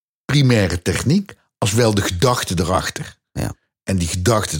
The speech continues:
Speaker 1: erachter, en die gedachte die we hebben gehad op het moment dat we gingen, gingen ontwikkelen, ja, die maakt het gewoon zo bijzonder.
Speaker 2: Hmm.
Speaker 1: Ja.
Speaker 2: Maar dan heb je het ook over een stuk marketing weer, hè? Wat, wat het, jij,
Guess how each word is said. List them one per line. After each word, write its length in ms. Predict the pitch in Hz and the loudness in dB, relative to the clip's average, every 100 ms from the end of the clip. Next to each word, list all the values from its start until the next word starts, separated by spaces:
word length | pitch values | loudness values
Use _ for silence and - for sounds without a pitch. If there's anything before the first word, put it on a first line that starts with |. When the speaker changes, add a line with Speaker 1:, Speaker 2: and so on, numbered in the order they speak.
| - | -4
Speaker 1:
erachter, 680 | - 127 - 104 107 110 - | -2 -2 0 0 2 0 -4
en 60 | |
die 100 | 76 | -8
gedachte 440 | - - 127 127 92 | -8 -2 -2 0 -2
die 140 | 92 | 0
we 60 | 87 | 0
hebben 180 | 80 80 | 0 -2
gehad 360 | 85 95 95 | 0 0 -2
op 120 | 76 | -4
het 120 | 78 78 | -4 -2
moment 260 | 85 87 | 0 0
dat 180 | 82 78 | -2 -6
we 60 | - | -6
gingen, 380 | - 85 80 76 | -4 -2 -2 -4
gingen 280 | - 92 73 | -4 -4 -2
ontwikkelen, 540 | 73 76 90 85 87 - _ - | -4 -4 -4 -2 -4 -6 _ -18
ja, 180 | - 65 | -8 -6
die 260 | 65 - 117 | -2 2 2
maakt 320 | 101 78 73 | 2 0 -4
het 120 | - | -6
gewoon 240 | - 80 80 | -2 0 0
zo 180 | 85 | 0
bijzonder. 560 | 76 82 117 127 65 - | 0 0 0 0 -4 -6
Speaker 2:
Hmm. 380 | - 71 60 57 - _ _ _ _ _ | -6 -4 -4 -8 -14 _ _ _ _ _
Speaker 1:
Ja. 160 | - - - _ _ _ _ _ | -8 -8 -12 _ _ _ _ _
Speaker 2:
Maar 140 | 85 | -2
dan 80 | 92 | -2
heb 120 | - | 0
je 60 | 98 | 0
het 80 | 98 | 2
ook 80 | |
over 280 | 82 82 85 | 2 2 0
een 60 | 82 | 0
stuk 200 | - 90 | 0 2
marketing 500 | 95 101 98 80 69 | 2 2 2 0 0
weer, 220 | 67 65 | 0 0
hè? 120 | - 143 | 0 0
Wat, 260 | 80 - | -2 -2
wat 340 | - 80 78 - | -2 0 0 -4
het, 340 | 58 - - - - - | -6 -8 -12 -12 -12 -10
jij, 400 | - 85 90 80 | -2 0 2 0